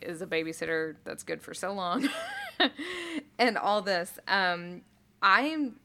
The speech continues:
I mean, I have to next week start field camp, which is six weeks of field mapping, and it has to be online. And so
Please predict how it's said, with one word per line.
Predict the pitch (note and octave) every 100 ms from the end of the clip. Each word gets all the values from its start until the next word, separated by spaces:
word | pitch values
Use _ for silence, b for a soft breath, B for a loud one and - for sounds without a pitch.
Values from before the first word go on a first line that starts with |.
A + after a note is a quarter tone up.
| - _
I | -
mean, | G#3+ G3
I | - F#3
have | A#3 A#3 A3+ -
to | F3+ E3+
next | F3 - -
week | D4+ G#3+ F3+ -
start | - - F#3 F#3 - -
field | A#3+ B3+ B3
camp, | - D#3 D3 E3+
which | - E3+ E3
is | E3 D#3+
six | - F#3+ -
weeks | G#3 A3+ A3 - -
of | F3+ F3
field | A#3 B3+ F3
mapping, | D3 A#2+ E3+ - E3+ b b b b
and | -
it | D#3
has | - F3 -
to | -
be | G3+ F#3+
online. | - E3+ E3+ D#3 C3+ D3 E3+ b b b b
And | F3 E3+
so | - F3 D#3+ D#3